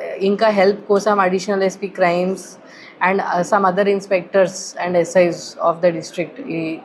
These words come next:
కేసులో పంపడం జరిగింది. డాగ్ స్క్వాడ్ కూడా పంపడం జరిగింది, ఫోరెన్సిక్ టీమ్, క్లూస్ టీమ్ కూడా పంపడం జరిగింది. అది, ఆ, దాని తర్వాత మనం ఇన్వెస్టిగేషన్ చేసినప్పుడు,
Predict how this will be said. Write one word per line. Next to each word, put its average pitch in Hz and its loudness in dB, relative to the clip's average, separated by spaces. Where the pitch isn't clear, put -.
కేసులో 180 -2
పంపడం 202 4
జరిగింది. 170 0
డాగ్ 170 2
స్క్వాడ్ 180 0
కూడా 175 2
పంపడం 175 0
జరిగింది, 170 -2
ఫోరెన్సిక్ 170 -2
టీమ్, 175 -4
క్లూస్ 180 -6
టీమ్ 180 -2
కూడా 180 2
పంపడం 180 0
జరిగింది. 147 -6
అది, 202 2
ఆ, 175 4
దాని 196 0
తర్వాత 208 2
మనం 214 0
ఇన్వెస్టిగేషన్ 214 -2
చేసినప్పుడు, 196 -2